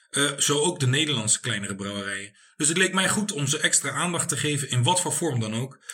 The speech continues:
Dus ook met deze podcast. Ehm, dus brouwerij Poesiat en Kater. Een brouwerij met een enorme geschiedenis die teruggaat tot zeventien en drieëndertig. Ik zal proberen het een beetje kort en bondig te houden,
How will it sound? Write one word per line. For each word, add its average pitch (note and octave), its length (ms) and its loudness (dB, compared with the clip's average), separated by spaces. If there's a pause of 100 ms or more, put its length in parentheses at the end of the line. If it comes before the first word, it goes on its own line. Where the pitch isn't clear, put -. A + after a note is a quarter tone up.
(100)
Dus E3 160 2
ook G3+ 120 2
met D#3 120 -2
deze C3+ 240 2
podcast. D3+ 680 -2 (500)
Ehm, G3 320 4
dus G3+ 160 4
brouwerij F3+ 380 4
Poesiat G3 340 2
en - 180 0
Kater. G#2 580 0 (520)
Een E3+ 140 0
brouwerij F#3 440 4
met E3 220 0
een D3+ 120 -2
enorme D#3 580 0
geschiedenis F3 880 0
die B2+ 140 -2
teruggaat - 400 2
tot D3 160 -2
zeventien D3 560 0
en A#2+ 200 0
drieëndertig. B2 960 -2 (320)
Ik - 140 0
zal G3 140 4
proberen G3+ 340 4
het F#3+ 100 0
een - 60 -4
beetje D#3+ 220 0
kort D3 220 0
en C#3 120 2
bondig G3 300 2
te F3 100 -2
houden, E3+ 420 -4